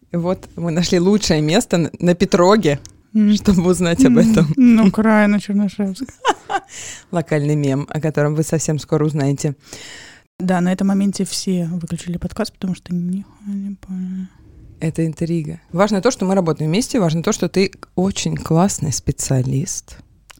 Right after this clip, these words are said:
Speaker 2: Ка.
Speaker 1: <gasps> Вот. Вот она, фем-повестка "Догнала меня". Специалистка. Несмотря на то, что ты уже выключила подкаст два раза,
Speaker 2: Мгм.
Speaker 1: все это мы вырежем.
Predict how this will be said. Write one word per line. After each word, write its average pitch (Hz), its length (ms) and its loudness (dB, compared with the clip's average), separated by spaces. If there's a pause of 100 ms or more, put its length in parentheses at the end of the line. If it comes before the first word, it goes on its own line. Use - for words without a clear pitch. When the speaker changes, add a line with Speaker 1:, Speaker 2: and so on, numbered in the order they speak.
Speaker 2:
Ка. 196 260 -8
Speaker 1:
<gasps> - 920 -16 (640)
Вот. 143 280 -10 (400)
Вот 156 340 -6
она, 151 200 -4
фем-повестка 160 760 -6
"Догнала 147 380 -6
меня". 143 280 -8 (320)
Специалистка. 160 1120 -6 (260)
Несмотря 170 340 0
на 160 60 -4
то, 160 80 -4
что 160 100 -8
ты 165 120 -4
уже 165 200 -2
выключила 156 640 -6
подкаст 151 340 -10
два 151 120 -6
раза, 220 220 -8 (560)
Speaker 2:
Мгм. 208 280 -6 (100)
Speaker 1:
все 196 180 -4
это 151 140 -4
мы 151 80 -2
вырежем. 170 420 -6